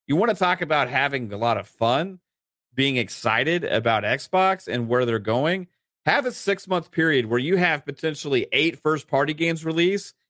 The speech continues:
and then sit down and watch a show in June where you have another massive amount of games,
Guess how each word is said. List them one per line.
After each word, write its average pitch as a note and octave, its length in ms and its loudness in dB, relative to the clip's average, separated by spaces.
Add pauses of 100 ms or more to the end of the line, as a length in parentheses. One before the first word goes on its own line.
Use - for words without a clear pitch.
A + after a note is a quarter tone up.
and C3+ 120 0
then D3 160 2
sit A#3 380 -2
down F#3 240 0
and D3 120 -4
watch D3+ 280 0
a C3+ 60 -12
show D#3 400 2
in C#3 140 -2
June D#3+ 540 -2 (300)
where C#3+ 120 4
you G#3+ 200 0
have F#3 340 2
another E3 720 0 (100)
massive C#3+ 640 -2
amount B2+ 300 2
of A2+ 80 -2
games, A#2 420 -2